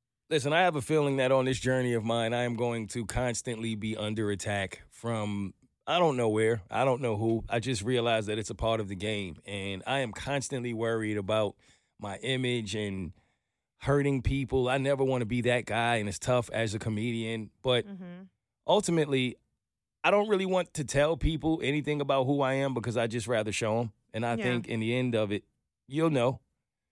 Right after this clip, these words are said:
Speaker 1: You'll see who I really am. And if you riding with me, I'm riding with you. I am not perfect. I never claimed to be.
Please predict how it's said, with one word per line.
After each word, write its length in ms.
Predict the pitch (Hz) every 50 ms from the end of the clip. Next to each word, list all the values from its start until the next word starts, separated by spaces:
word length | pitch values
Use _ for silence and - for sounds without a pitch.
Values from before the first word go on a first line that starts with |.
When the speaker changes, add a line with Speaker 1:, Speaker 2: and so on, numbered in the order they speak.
| _ _ _ _
Speaker 1:
You'll 140 | - 147 135
see 220 | - - 156 139
who 140 | 127 131 131
I 100 | 123 131
really 280 | 127 120 120 113 110 110
am. 220 | 113 113 113 113
And 80 | 110 117
if 120 | 113 104
you 80 | 131 127
riding 280 | 127 127 120 120 120 120
with 80 | 107 113
me, 140 | 117 117
I'm 160 | 117 113 110 113
riding 280 | 117 113 113 113 107
with 160 | 107 95 -
you. 160 | 110 110 107 110
I 120 | 117 120
am 140 | 107 98 107
not 220 | 120 113 98 -
perfect. 360 | - 123 123 104 95 120 107
I 80 | 110 107
never 220 | 110 110 104 98 92
claimed 340 | - 120 117 117 113 110 107
to 40 |
be. 320 | 98 98 107 113 113 107